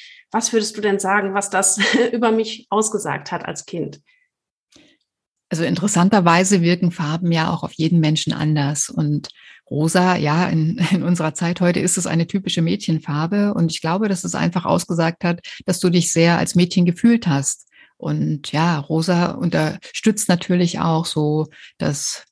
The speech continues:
Speaker 2: ja, Süßsein, das, ja, das schöne Kleidchen vielleicht, was man anziehen will. Und ich denke, dass,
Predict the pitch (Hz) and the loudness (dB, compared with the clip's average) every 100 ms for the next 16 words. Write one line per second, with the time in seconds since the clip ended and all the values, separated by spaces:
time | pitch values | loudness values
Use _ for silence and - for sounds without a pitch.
0 | _ - 151 165 165 - 202 202 180 170 | _ -2 2 2 0 2 2 2 2 2
1 | 170 165 165 151 147 - - _ - _ | 2 2 2 0 -2 -4 -6 _ -20 _
2 | _ _ - 143 165 160 - 160 165 190 | _ _ -8 -6 -4 -6 -2 0 2 4
3 | 185 196 175 175 170 170 - 165 165 165 | 4 4 2 2 0 -2 -4 -2 -2 -2
4 | 170 160 160 160 160 160 156 151 - - | -2 -2 -2 -2 -2 -2 -4 -4 -10 -20
5 | _ - - 170 185 175 - - | _ -14 -2 2 2 2 0 -2